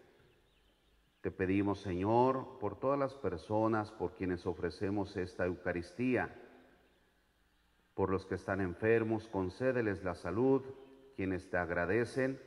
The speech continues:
bendícelos y santifícalos en tu amor. Reúne en torno a ti, Padre misericordioso, a todos tus hijos dispersos por el mundo,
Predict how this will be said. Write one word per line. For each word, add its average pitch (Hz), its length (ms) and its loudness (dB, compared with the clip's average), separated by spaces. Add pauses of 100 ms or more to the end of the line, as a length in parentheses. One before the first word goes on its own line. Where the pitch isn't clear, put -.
(440)
bendícelos 101 960 0
y 92 80 -4
santifícalos 87 1000 -2
en 80 180 -4
tu 82 100 -4
amor. 73 280 -4 (2000)
Reúne 156 360 10
en 123 140 2
torno 117 280 8
a 101 120 6
ti, 120 100 2
Padre 117 320 6
misericordioso, 107 1000 2
a 107 120 2
todos 139 320 2
tus 110 200 -4
hijos 127 300 0
dispersos 95 580 -2
por 87 200 4
el 82 100 2
mundo, 92 720 2